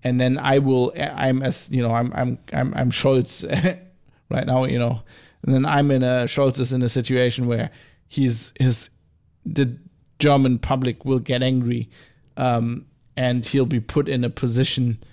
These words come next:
where he is against American interests, right? Because really, if you just look at this, like, if you don't look at the political parties, it does-, it doesn't even matter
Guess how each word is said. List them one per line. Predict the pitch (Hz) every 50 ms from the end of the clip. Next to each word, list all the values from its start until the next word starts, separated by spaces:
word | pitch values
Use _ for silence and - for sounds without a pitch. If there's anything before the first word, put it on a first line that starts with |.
| - - _ _ _ _
where | - 131 127 123
he | 120 123 120 120 123 135 160
is | 151 123 - - - - - - - - _ _ _ _ _ _ _ _ -
against | 147 123 110 - 139 127 127 127 120 - - - - - - - _ _ _ _ _ _
American | - 131 127 123 120 120 - - - 135
interests, | 139 151 165 - - - - 135 - - - - - - - - - _ _ _ _ _ _ _ _ _ _ _ _ _ _ _ _ _ _ _
right? | 143 139 131 123
Because | - 139 127 - - 135 127 - - - - _ _ _ _ _ _ _ _ _ -
really, | 269 294 285 254 240 214 185 180 175 180 - - - _ _ _ _ _ _ _ _ _ _ _ -
if | 175 170 185
you | 214
just | 202 190 214 214 -
look | 262 214 -
at | - 170 147
this, | 147 143 - - -
like, | 156 147 139 - - - - - _ _ _ _ _ _ _ _ _ _ _
if | - 156 151
you | 185
don't | 180 226 254 269
look | 254 240 233 -
at | 190 170 -
the | 180 151
political | - 156 147 139 143 131 - 143 - - 127 117
parties, | - - 123 123 131 131 139 135
it | 135 -
does-, | - 220 220 202 -
it | 202 180 -
doesn't | 233 226 226 233
even | 202 160 139 135 131 127 127
matter | 127 127 127 127 120 120